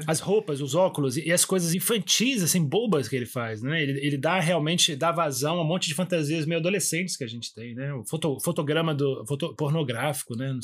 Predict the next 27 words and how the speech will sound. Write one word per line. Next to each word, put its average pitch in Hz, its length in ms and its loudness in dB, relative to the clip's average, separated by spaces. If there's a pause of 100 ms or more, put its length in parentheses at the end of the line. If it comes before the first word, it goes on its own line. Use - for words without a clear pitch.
(180)
no 113 160 -12
filme 143 220 -2
infantil. 131 580 -2 (180)
Fazer 160 200 2
xixi 170 420 4
lá 156 160 4
na 151 100 2 (180)
sopa 156 220 2
dos 131 160 0
ricos 120 460 -4
e 95 100 -20
tal. 135 440 -12
São, 220 360 -10 (260)
você, - 160 -2
você 170 280 2
assiste - 300 4
o - 40 -4
filme 190 160 0
quando 190 120 2
você 190 100 2
é 165 60 4
jovem, 175 220 2
acha 214 160 2
o 233 40 -2
máximo, 170 420 2
mas, 135 200 0
pô. 135 300 -6